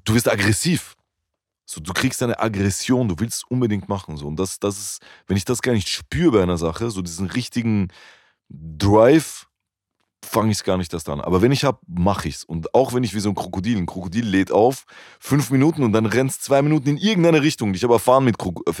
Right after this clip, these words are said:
Erfahrung mit Krokodilen. Sehr viel Erfahrung mit Krokodilen. Und, ähm, das läuft dann einfach gegen eine Wand manchmal. Mathilda, die Krokodildame,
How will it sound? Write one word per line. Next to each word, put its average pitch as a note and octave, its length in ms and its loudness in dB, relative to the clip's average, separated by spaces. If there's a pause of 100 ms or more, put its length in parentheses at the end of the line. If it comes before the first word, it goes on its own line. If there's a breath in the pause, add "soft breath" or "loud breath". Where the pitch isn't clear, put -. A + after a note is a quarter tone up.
(120)
Erfahrung G#2+ 500 2
mit E2+ 120 0
Krokodilen. D2+ 520 -10 (340 soft breath)
Sehr C3 480 0
viel A#2 180 4
Erfahrung F#2+ 340 4
mit E2 120 -4
Krokodilen. C#2+ 520 -10 (640 soft breath)
Und, G2 500 0
ähm, G2 440 6 (280)
das F2 300 -4
läuft B2+ 280 4
dann C3 80 4
einfach A#2 160 0
gegen B2+ 200 0
eine A#2 140 2
Wand C3+ 220 0
manchmal. D2+ 480 -6
Mathilda, A#2 800 4
die G2 100 0
Krokodildame, G2+ 920 0